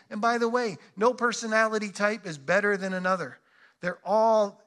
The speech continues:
equally valid. They're all, in one sense, completely unique,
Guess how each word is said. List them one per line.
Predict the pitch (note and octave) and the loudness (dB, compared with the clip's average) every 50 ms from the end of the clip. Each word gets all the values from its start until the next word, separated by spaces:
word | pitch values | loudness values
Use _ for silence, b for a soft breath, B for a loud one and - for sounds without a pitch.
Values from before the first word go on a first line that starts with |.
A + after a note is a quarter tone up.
| _ | _
equally | F#3 G3 G#3+ F#3 G3+ G#3+ G#3+ G#3+ G3 | -12 -12 -10 -6 -4 -4 -4 -4 -4
valid. | D#3+ F#3 F#3+ F#3+ G3 G3 G3+ G3+ F#3 E3+ | 0 2 2 4 4 2 2 0 -2 -2
They're | F3+ F#3+ - - | -4 -4 -4 -2
all, | F3 G3+ G#3+ G#3+ G#3+ G#3+ A3+ | 0 2 2 2 2 0 -2
in | A3 F3+ E3+ E3+ | -4 -6 -4 -2
one | F3+ G#3+ B3+ B3 | 0 0 0 0
sense, | - - - A3+ G#3 G#3 F#3+ - - B B B B B B B B B | -4 -2 -2 0 0 0 -2 -6 -12 B B B B B B B B B
completely | - F#3 - - - A#3 B3+ B3+ A#3+ A3+ B3 A#3 | -16 -14 -12 -4 0 0 0 0 0 -4 -2 -2
unique, | A3 A3 G#3+ G#3 G#3 A3 A3 G3+ F#3 E3+ - | 0 -2 -2 -2 -2 -2 -4 -6 -8 -10 -16